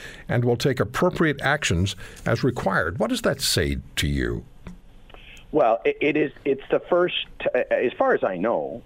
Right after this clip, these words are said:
Speaker 2: uh, and I might be mistaken, but it's the first time that they've acknowledged publicly that, you know, that they opened a file to investigate whether or not any criminal wrongdoing took place as a result of, um, all the,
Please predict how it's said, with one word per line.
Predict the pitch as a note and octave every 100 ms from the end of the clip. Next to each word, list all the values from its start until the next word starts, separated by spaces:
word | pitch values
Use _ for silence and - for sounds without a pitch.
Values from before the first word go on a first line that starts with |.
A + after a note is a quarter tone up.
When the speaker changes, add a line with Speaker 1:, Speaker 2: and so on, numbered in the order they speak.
| -
Speaker 2:
uh, | F#2+ B1+ -
and | F#2 F#2
I | F#2 - -
might | F#2 A2 F#3
be |
mistaken, | F2 D#2 - A#2+ D#2
but | D#2+ G#2+
it's | -
the | -
first | - F#3 G3+ -
time | - C3+ A#2+ D#2 C#2
that | F2+
they've | - F2 E2
acknowledged | - F2+ G#2+ G2+ D2 -
publicly | - A2 G2 - - B1+
that, | - D#2 - -
you | C3
know, | D2+
that | G2 F#2
they | F#2+
opened | - C3+ - A2+
a | F#2
file | - G2+ D#2 C#2+
to | - E2
investigate | D2 C#2+ G2 - G#2+ D#2 D2
whether | E2+ E2+ E2+ D2
or | D2
not | D2 D2 C2+ - - - - - -
any | F#2+ G#2+
criminal | - F#2 E2+ D#2+
wrongdoing | D#2 D#2 D2+ D#2+ D#2 D2
took | - -
place | - D#2 C2+
as | D#2 D2+
a |
result | D2+ D#2+ F2+ F#2 G2+ -
of, | C2 C2+ A1 - - - - - - - - -
um, | D#2 D2+ C#2+ C#2+ - -
all | D#2 D#2
the, | D2+ D2